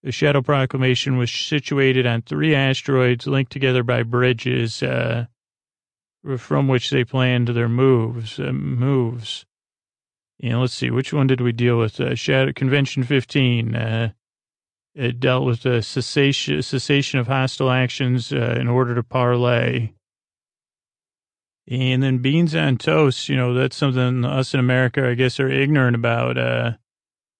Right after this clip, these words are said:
uh, this is from Serious Eats, uh, uh, British Style Beans on Toast, uh, by Sydney Oland. Uh,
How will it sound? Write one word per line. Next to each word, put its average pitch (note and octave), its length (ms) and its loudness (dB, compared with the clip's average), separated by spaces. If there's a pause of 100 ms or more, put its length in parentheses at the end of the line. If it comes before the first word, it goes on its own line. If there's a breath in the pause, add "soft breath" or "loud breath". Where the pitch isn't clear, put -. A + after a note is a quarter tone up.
(380)
uh, B2+ 200 0
this D3 240 0
is C#3 160 0
from B2+ 260 0
Serious C3+ 540 2
Eats, C3+ 520 -2
uh, B2 540 -2 (1000)
uh, B2 160 -4
British C3 300 0
Style B2+ 260 0
Beans B2 360 2
on A#2 220 2
Toast, A#2 580 -4
uh, B2 160 -2
by A#2+ 140 -2
Sydney B2 800 0 (360)
Oland. A#2 840 0
Uh, A#2 480 -2